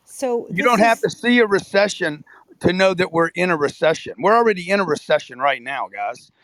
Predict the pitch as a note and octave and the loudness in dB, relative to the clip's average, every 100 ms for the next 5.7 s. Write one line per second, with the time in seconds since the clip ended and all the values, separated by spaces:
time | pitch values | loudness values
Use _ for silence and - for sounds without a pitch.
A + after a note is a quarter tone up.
0 | _ D#3+ E3+ D#3+ - E3 D3 D3+ D3+ D#3+ | _ -6 -6 -6 -6 -2 0 2 2 0
1 | F3 G#3+ - _ _ _ _ _ _ _ | -2 -6 -12 _ _ _ _ _ _ _
2 | _ _ _ - F3+ A3 A3 G#3+ G#3 F3 | _ _ _ -4 0 2 2 0 0 -4
3 | G3 G#3 F3+ - G3 F#3 C#3+ D#3+ G3+ G#3 | -4 -2 -2 0 -2 -2 -2 0 0 0
4 | G3+ F#3+ F3+ D#3+ C#3 E3+ E3+ D3 C3 D#3+ | -2 0 -2 -2 -2 -2 -2 -8 -12 -8
5 | E3 D#3 F3 D3 C#3 A#2 | -6 -4 -4 -4 -6 -6